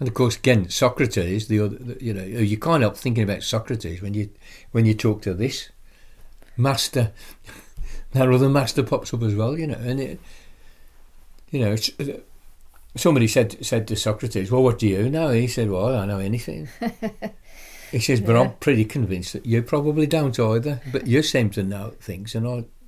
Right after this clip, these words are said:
Speaker 1: and I actually honestly can sincerely say I don't know anything." Now, Socrates went to the oracle at Delphi.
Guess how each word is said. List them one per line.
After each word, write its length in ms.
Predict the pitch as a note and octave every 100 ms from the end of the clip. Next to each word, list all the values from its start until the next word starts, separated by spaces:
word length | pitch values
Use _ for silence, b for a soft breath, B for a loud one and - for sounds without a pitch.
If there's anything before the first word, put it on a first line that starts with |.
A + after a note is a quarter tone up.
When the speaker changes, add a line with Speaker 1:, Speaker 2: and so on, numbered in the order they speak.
| -
Speaker 1:
and 120 | A#2
I 140 | A#2 C3
actually 360 | A2+ - A2
honestly 320 | G2 G#2+ G#2 -
can 180 | -
sincerely 560 | G#2 - A#2 B2 B2+ A2
say 160 | G2+ F#2
I 100 | G2+
don't 180 | A2
know 100 | G#2
anything." 340 | G2+ A2+ C#3 B2+ b b b b b b b b b b -
Now, 140 | A2+ A2+
Socrates 540 | - C#3 A#2 B2+ A#2
went 160 | B2 -
to 100 | A#2
the 120 | A2+
oracle 380 | A#2+ A2+ A#2 G#2+
at 140 | A#2
Delphi. 480 | A#2+ A2+ A2+ A2+ G#2+